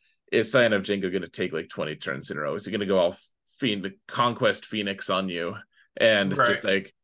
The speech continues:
Speaker 1: hit you twenty times in a row before you get a tan-, chance to respond? Um, but otherwise, yeah, the, the Gidme team beats that <clears throat> pretty, pretty well. Um, but, but yeah, it's, uh, it's just kind of a,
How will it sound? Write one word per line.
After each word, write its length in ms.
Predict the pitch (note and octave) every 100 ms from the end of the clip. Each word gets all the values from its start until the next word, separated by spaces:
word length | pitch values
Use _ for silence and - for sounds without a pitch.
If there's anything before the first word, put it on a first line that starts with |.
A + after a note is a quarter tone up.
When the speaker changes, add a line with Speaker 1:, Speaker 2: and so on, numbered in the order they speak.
| _
Speaker 1:
hit 240 | - G#2+ A2
you 140 | G2+
twenty 360 | - G2+ F#2 F#2+
times 420 | - G2 F#2 G2+
in 80 | F#2
a 60 |
row 200 | F2 E2+
before 300 | G2+ G#2 F#2
you 100 | D#2+
get 160 | E2 D#2+
a 60 | G2
tan-, 320 | - F2 E2+
chance 260 | G#2 F#2 -
to 80 |
respond? 580 | F#2 - - F#2+ G#2+ C3 - - - -
Um, 380 | - G#2+ F2+ D2 _ _
but 80 | A2+
otherwise, 420 | F#3 D3 G#2+ G2+
yeah, 120 | A#2+
the, 160 | F#2 F#2+ -
the 100 | G#2
Gidme 380 | - C#3 A2+ F2+
team 200 | - D#2+
beats 260 | G#2+ -
that 260 | D#2+ D#2+ F2+ -
<clears throat> 40 |
pretty, 760 | F2 - F#3 B2+ - - C#3 -
pretty 200 | E3 G#2
well. 440 | G2 G2 D3+ D3+ _ _ _ _ _ _ _ _ _ _ A2
Um, 360 | A2+ G2 E2+ _ _ _ _ _ _ _ _ _ _ _ _ _ _
but, 320 | F#2+ G2+ F#2 -
but 160 | D#2+ -
yeah, 200 | D2+ D2 - _ _
it's, 380 | - - - -
uh, 320 | G2 F2 D2+ - _ _ _ _ _ _ -
it's 140 | F#2+
just 180 | G2 -
kind 160 | F2+
of 120 | F2 E2+
a, 180 | E2